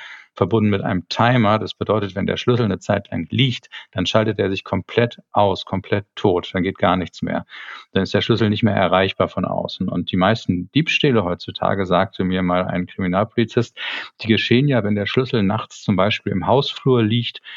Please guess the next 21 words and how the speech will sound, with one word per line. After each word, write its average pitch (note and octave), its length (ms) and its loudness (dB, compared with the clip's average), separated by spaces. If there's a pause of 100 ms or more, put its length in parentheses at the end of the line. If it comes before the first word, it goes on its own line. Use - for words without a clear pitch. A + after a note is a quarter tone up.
(240)
die G#2 120 0
Autobesitzer F#2 880 0
nichts A2 300 0
ahnt, F#2+ 340 2
im F#2 120 -4
Bett A2 180 -2
liegen F#2 220 -2
und - 120 -8
schlafen. C3 500 0 (440)
Dann A2+ 220 4
wird A#2+ 180 0
dieser F#2+ 160 4
Schlüssel A2 340 2
attackiert, C3+ 640 0
das G2+ 100 -4
Funksignal G2+ 640 2
wird F#2 180 -4
quasi F#2+ 360 0
untechnisch G#2 460 -2
gesprochen F#2+ 420 0
abgegriffen B2 840 2